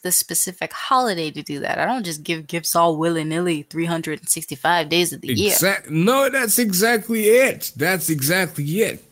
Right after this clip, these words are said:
Speaker 2: Christmas is just a whole sea of materialistic thinking and just a whole bunch of ignorant people running left,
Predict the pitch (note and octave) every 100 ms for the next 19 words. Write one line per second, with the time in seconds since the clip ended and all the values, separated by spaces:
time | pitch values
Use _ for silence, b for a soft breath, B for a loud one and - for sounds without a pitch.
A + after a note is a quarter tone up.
0 | _ - - D#3 G3+ B3+ A#3+ - E3 A2
1 | E2+ - B B B B B - D#3 D#3
2 | C3 A2 G2 G#2+ A2 F3 F#3+ D#3+ - -
3 | D3 C3 A#2+ A2 G#2 F2+ A2+ D#3 E3 D#3
4 | D3 C3+ A#2+ - - - - D3+ D#3+ D3+
5 | B2 G#2+ F2+ G#2+ G#2 - - E3 D3 C#3+
6 | C#3 D3 - - A#2 - - - C#3 C3+
7 | B2+ B2 A2 F2 B B B B - B2
8 | B2 A#2+ A#2 G#2+ F#2+ _ _ A#2 G2+ D3+
9 | - - C3+ A#2 G2+ A2+ D3 D3+ D3 A2+
10 | F#2 B2 C#3+ C3+ A#2 B2+ A2+ F#2 - B
11 | B B B B _ _ _ _ _ -
12 | C#3+ E3 D3+ D#3 C#3+ C3 B2 - - E3+
13 | E3 D3+ B2+ B2 D3 D#3 D3 C3 B2+ C#3+
14 | D3 B2+